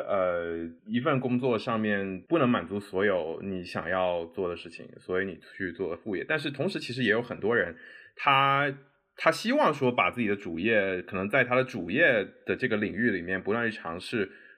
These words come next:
不同细分的领域，然后最终去找到自己的一个 passion。所以你觉得是什么样的人适合去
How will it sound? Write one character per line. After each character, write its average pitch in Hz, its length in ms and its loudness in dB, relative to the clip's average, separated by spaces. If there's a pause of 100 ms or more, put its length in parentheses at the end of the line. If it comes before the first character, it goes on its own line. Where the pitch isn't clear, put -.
(100)
不 127 100 2
同 95 220 -4
细 - 180 -2
分 110 200 -2
的 113 80 4
领 95 160 -4
域， 104 180 -2
然 85 160 -2
后 95 80 -2
最 113 140 -2
终 98 180 -4
去 95 460 -4
找 85 160 0
到 101 160 0
自 107 80 -8
己 90 80 -6
的 78 100 -8
一 - 20 -12
个 92 120 -6
passion。 95 400 -4
所 156 160 -2
以 139 80 -2 (760)
你 123 160 2
觉 113 160 2
得 170 180 2
是 - 220 -8
什 - 320 -4
么 95 100 -2
样 277 220 6
的 139 100 6
人 98 220 0
适 165 340 0
合 95 460 0 (340)
去 113 400 -2